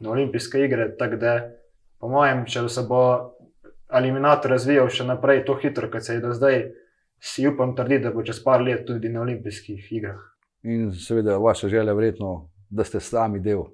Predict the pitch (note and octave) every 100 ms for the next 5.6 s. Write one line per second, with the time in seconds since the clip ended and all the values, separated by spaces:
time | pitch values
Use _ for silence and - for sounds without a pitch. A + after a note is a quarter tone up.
0 | _ - - C3 B2 A2+ A#2+ A#2+ C#3 C3+
1 | - - B2 A2+ G#2 - A2 G#2+ G#2+ -
2 | C3 A#2+ A2 A#2+ A#2 G#2 G#2+ - A#2 G2+
3 | G2 - _ G#2 - _ _ _ _ _
4 | _ - C#3 D3+ C#3 - B2 G#2+ - B2+
5 | B2 G2+ A#2+ G#2+ E2+